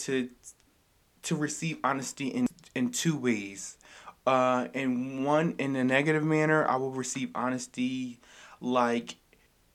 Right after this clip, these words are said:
"You're attacking me, you're attacking the type of person I am." And when I say negative, it's like somebody telling me, for example, somebody telling me, like, "Oh, I didn't like the way you did this,"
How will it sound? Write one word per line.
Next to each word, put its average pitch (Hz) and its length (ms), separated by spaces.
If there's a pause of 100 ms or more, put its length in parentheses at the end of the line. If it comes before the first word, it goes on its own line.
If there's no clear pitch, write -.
(200)
"You're 135 240
attacking 123 560
me, 120 100
you're 120 140
attacking 123 420
the 117 80
type - 220
of 87 80
person 131 360
I 98 120
am." 92 180 (160)
And 131 100
when 139 100
I 143 60
say 139 200
negative, 120 760 (520)
it's - 180
like 123 180
somebody 127 420
telling 131 460
me, 113 340
for 120 200
example, 120 400
somebody 113 360
telling 113 420
me, 107 120
like, 98 380 (460)
"Oh, 143 280
I 131 140
didn't 135 240
like 123 240
the 123 80
way 120 120
you 117 180
did 113 300
this," 104 580